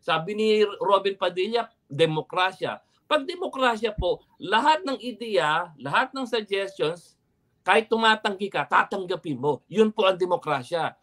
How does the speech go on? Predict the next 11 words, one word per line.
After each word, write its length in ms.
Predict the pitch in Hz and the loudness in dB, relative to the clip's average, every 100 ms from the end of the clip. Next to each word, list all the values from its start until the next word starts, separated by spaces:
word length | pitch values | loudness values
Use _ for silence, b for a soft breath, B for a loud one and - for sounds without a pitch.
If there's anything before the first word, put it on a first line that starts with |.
| _ _ | _ _
The 200 | - 135 | -4 -2
moment 440 | 156 233 294 285 262 | 4 6 6 4 0
na 200 | 226 214 | 0 0
nag-red 320 | 165 190 160 | 2 0 0
tag 160 | 175 160 | -2 -2
ka 160 | 156 - | -4 -4
po, 240 | 127 - | -6 -6
hindi 320 | 160 220 262 | -8 -4 0
ka 80 | 262 | 2
lang 120 | 240 | 2
humusga. 600 | 196 160 151 220 214 - | 0 -6 -2 2 2 0